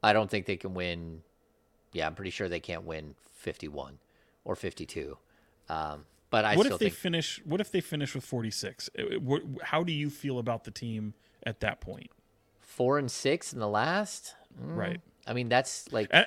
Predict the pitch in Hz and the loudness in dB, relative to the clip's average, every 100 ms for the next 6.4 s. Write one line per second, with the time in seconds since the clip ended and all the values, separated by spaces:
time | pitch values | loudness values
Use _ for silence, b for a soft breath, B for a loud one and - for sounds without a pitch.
0 | - 175 180 254 220 - - 175 - 139 | 6 6 8 8 6 0 -2 -2 0 -4
1 | 123 120 127 143 139 143 147 147 139 170 | -2 0 0 -2 -2 -2 0 -2 -2 -4
2 | - 151 143 139 123 B B B B _ | -4 -4 -2 -2 -4 B B B B _
3 | 165 214 294 - 233 185 156 131 123 - | 2 4 4 0 0 2 2 2 0 0
4 | 117 113 120 117 113 104 98 98 - 107 | 0 0 0 0 0 -2 -4 -8 -8 0
5 | 110 98 107 110 - _ _ _ 131 - | 0 0 -6 -8 -12 _ _ _ -4 0
6 | 131 135 147 - | 2 4 2 0